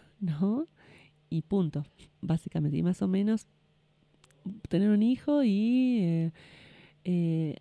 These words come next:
hasta te puede servir un poco, te puede alcanzar para que el hombre proteja a la mujer durante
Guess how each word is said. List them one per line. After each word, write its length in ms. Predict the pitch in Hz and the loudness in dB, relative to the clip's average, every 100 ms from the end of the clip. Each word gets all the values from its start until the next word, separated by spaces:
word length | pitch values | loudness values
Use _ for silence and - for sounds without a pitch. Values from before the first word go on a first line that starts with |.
| - | -6
hasta 540 | 185 196 196 - 233 | -2 -2 -4 -6 -6
te 120 | - | -4
puede 360 | - 180 185 190 | -4 0 2 0
servir 460 | - 165 165 175 185 | -2 -4 0 0 -2
un 80 | |
poco, 200 | 175 185 | 0 0
te 100 | 185 | 0
puede 180 | - 185 | 0 0
alcanzar 680 | 185 - 165 165 - 180 185 | 0 0 -2 -2 -2 -2 -2
para 340 | - 165 175 175 | 0 2 2 0
que 480 | - 160 170 202 - - - - | 0 2 4 2 -2 -20 -20 -6
el 180 | 170 165 | 0 4
hombre 240 | 160 180 185 | 4 2 0
proteja 460 | 160 156 165 - | -2 -2 -4 -2
a 20 | |
la 100 | 170 | 0
mujer 540 | 151 151 - 170 196 202 | 0 -2 -2 0 2 4
durante 680 | 170 160 160 160 202 113 | 4 4 2 0 0 -2